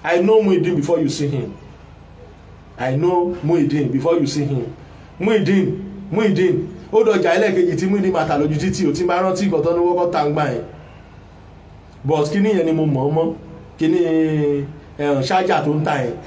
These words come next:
Ṣá-, àti kíní tó máa fi lẹ̀ mojú fóònù báyìí, ó ní lọ́wọ́ ń gbà yẹn. But tó bá ti mú gógóró, yóò kò mọ́ra mọ́. Àánú ló wá Muyideen rí. Àánú ló wá rí.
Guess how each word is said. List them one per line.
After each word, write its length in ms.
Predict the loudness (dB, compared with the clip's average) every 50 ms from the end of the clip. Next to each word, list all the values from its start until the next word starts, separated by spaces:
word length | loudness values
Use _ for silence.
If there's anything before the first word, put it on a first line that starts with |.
| -16 -18 -16 -8
Ṣá-, 280 | -4 -2 2 2 2 2
àti 260 | 2 0 0 0 0 0
kíní 340 | 0 2 2 4 4 4 4 2
tó 80 | 2 2
máa 140 | 2 2 2
fi 40 | 2
lẹ̀ 240 | 2 2 2 2
mojú 240 | 2 2 2 2 2 0
fóònù 280 | 0 2 2 2 2
báyìí, 300 | 2 0 0 0 -2 -2 0
ó 140 | 0 0 2
ní 200 | 2 2 2 4
lọ́wọ́ 300 | 4 2 2 2 2 2
ń 40 | 2
gbà 100 | 0 0 0
yẹn. 180 | 0 -2 -4 -6 -10 -14 -20 -20 -20 -20 -20 -20 -18 -8 -4
But 120 | 0 0 2
tó 60 | 2
bá 100 | 2 2
ti 100 | 2 2
mú 120 | 2 2
gógóró, 400 | 4 4 4 4 4 4 4 4 4
yóò 160 | 4 2 2
kò 80 | 2 2
mọ́ra 320 | 2 2 4 4 4 4
mọ́. 380 | 4 4 4 4 4 2 -2 -6 -8 -12 -12 -14 -16 -18 -20 -20 -10 -4
Àánú 420 | -2 0 0 0 0 0 2 2 4 4
ló 100 | 4 6
wá 140 | 6 4 4 2
Muyideen 440 | 2 0 0 0 2 2 2 2
rí. 240 | 2 2 0 -2 -4 -6 -10 -16 -18 -20 -20 -20 -20 -20 -20 -20 -20 -20 -10 -4
Àánú 300 | -2 0 2 2 2 4 4
ló 80 | 4 2
wá 200 | 2 2 2 2 2
rí. 100 | 2